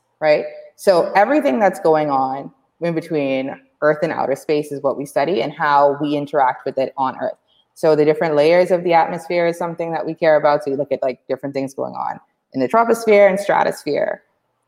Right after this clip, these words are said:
um, mesosphere and thermosphere as you go higher up. Um, but for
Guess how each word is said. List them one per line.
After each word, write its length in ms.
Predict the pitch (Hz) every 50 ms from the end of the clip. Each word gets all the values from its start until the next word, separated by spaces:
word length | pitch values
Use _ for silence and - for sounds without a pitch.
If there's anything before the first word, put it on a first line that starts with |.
| _ -
um, 580 | 156 143 139 135 143 147 - - - - - _ -
mesosphere 760 | 160 151 151 - 156 - - 151 147 147 143 143 139 151 143 -
and 280 | 139 135 135 135 139 139
thermosphere 720 | 143 135 139 151 165 165 - - 196 202 214 226 240 247 - _ _ _ _ _ -
as 120 | - 151 156
you 60 | 151
go 140 | 156 147 151
higher 340 | 156 147 143 143 139 135
up. 360 | 139 156 - - - - _ _ _ _ _ _ _ - - -
Um, 420 | 160 151 147 147 143 139 143 147 147
but 140 | - - 170
for 800 | - - 196 185 180 175 170 165 165 165 165 160 165 165 -